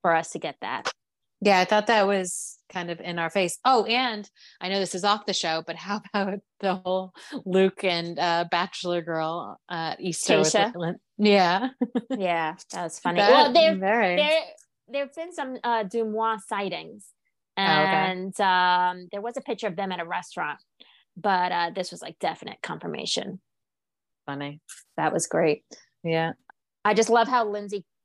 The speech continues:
Speaker 1: cropped the photo two hours later. <laughs> It's just like, "No."
Speaker 2: <laughs>
Speaker 1: And everyone's like, we,
Speaker 2: Ah,
Speaker 1: all the
Speaker 2: Lindsay,
Speaker 1: comments were like,
Speaker 2: Lindsay.
Speaker 1: "We saw it, girl. We saw it." <laughs> Like,
Speaker 2: <laughs>
Speaker 1: so
Speaker 2: So
Speaker 1: I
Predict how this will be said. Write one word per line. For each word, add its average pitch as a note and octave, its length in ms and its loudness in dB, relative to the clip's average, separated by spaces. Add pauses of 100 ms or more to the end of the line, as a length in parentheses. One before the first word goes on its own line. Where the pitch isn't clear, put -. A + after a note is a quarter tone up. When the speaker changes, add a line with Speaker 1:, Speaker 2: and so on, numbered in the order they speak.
(160)
Speaker 1:
cropped - 520 -4
the G#3 80 -8
photo E3+ 720 -6 (600)
two A#3+ 260 0
hours E3+ 440 -2
later. E3 280 -10 (160)
<laughs> - 140 -8 (140)
It's C#4 260 4
just D#4 160 6
like, C#4 140 4
"No." D4+ 80 4
Speaker 2:
<laughs> E4+ 320 4 (300)
Speaker 1:
And E4+ 120 0
everyone's G4 400 6
like, G#4 260 8
we, G#4 60 6
Speaker 2:
Ah, G#4 440 2 (100)
Speaker 1:
all E4 200 6
the F#4 100 6
Speaker 2:
Lindsay, - 20 -4
Speaker 1:
comments D4 480 2
were D4 120 0
like, C#4+ 340 2
Speaker 2:
Lindsay. A#3+ 120 -16 (120)
Speaker 1:
"We D#4 200 -4
saw E4 420 2
it, - 100 -6
girl. A3+ 380 -2
We G4+ 140 -6
saw - 240 -2 (120)
it." B3+ 360 -6
<laughs> A#3 420 -2
Like, C4 440 0
Speaker 2:
<laughs> B3 120 0 (1900)
Speaker 1:
so - 240 -4 (220)
Speaker 2:
So E3 100 4
Speaker 1:
I - 80 4